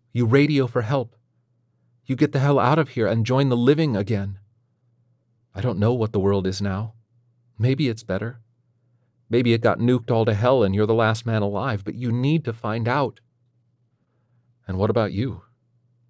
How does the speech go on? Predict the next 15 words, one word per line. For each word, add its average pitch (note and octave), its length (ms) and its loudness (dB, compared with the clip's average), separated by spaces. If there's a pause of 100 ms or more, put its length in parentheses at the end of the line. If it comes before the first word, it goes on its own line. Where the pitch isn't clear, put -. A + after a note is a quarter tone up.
(360)
She - 160 -6
was F#2+ 140 -4
still A2 260 4
that F#2+ 200 0
sixteen-year-old G2+ 800 0
staring F#2 400 0
up G2 120 0
at F2+ 100 -2
him. E2+ 240 -6 (800)
She - 160 -10
smiled G2 480 2
and E2+ 140 -4
shook - 220 -4
her F#2 100 -4
head. F#2 340 -2